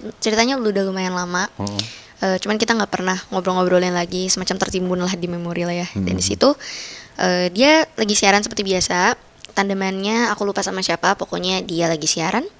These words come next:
Speaker 1: Dari situ, eh, seperti biasa mixing, mixer kayak gini, dan posisi mixer itu kan di sini ya, dan itu meja di bawahnya kan kosong ya.
Speaker 2: Hmm.
Speaker 1: Jadi kalau misalnya kita kayak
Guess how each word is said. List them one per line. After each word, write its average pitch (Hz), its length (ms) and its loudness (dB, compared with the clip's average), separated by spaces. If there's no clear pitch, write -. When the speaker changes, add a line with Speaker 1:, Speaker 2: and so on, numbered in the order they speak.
Speaker 1:
Dari 226 180 2
situ, 339 300 4
eh, 240 460 4
seperti 320 240 0
biasa 320 240 6
mixing, 262 360 -2
mixer 254 320 0
kayak 240 220 0
gini, 208 260 0
dan 233 420 6
posisi 262 380 2
mixer 247 260 2
itu 294 140 0
kan 415 140 2
di 349 100 2
sini 214 260 2
ya, 175 80 0
dan 190 160 -2
itu 220 240 -2
meja 196 400 4
di - 140 -2
bawahnya 196 280 4
kan 262 120 0
kosong 202 280 0
ya. 175 120 0
Speaker 2:
Hmm. 95 240 0
Speaker 1:
Jadi 202 160 2
kalau 208 180 4
misalnya 185 260 0
kita - 220 -2
kayak 175 240 -2